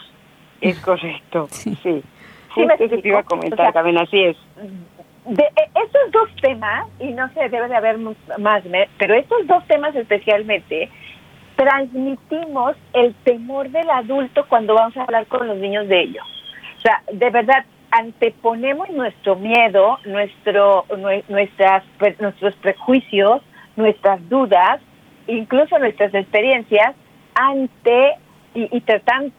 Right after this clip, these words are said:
Speaker 3: tratamos de, eh, cuidar o de proteger a nuestro hijo al respecto, pero cuando lo ocultamos o cuando no, no, no, le, le, le decimos las cosas a medias o se lo disfrazamos, de verdad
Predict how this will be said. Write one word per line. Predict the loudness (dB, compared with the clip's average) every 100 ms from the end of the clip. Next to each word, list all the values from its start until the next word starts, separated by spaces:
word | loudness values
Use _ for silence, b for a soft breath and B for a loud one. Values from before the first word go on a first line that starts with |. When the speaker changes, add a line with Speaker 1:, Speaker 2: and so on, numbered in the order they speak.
| _
Speaker 3:
tratamos | 0 0 0 2 4 4 2 2
de, | 4 6 6 4 -4 _ _ 0
eh, | 4 6 6 4 0 _ _ _ _ _
cuidar | 0 2 4 4 4 2 2
o |
de | -2
proteger | -2 -4 -2 -6 2 4
a | 4
nuestro | 0 -4 2 4
hijo | 4 0 2
al | 2 2
respecto, | -2 -2 0 0 2 0 0 B B
pero | 0 2 4
cuando | 2 0 2 4
lo | 4
ocultamos | 2 0 0 2 2 0 -2 -2 -2 -4
o |
cuando | -2 -2 -2
no, | -2 -2 -2 0
no, | 0 0
no, | 2 0
le, | 4 2 4
le, | 2 2
le | 2 -2
decimos | -2 -2 0
las | 0 0
cosas | -4 -2 -4
a |
medias | -2 2 2 2 2 2 0
o | -2
se | 2
lo | 2 2 -2 _ -4
disfrazamos, | -2 2 2 2 2 0 2 4 2 0 B B B _ -20 -14
de | -4 0 4
verdad | 4 4 2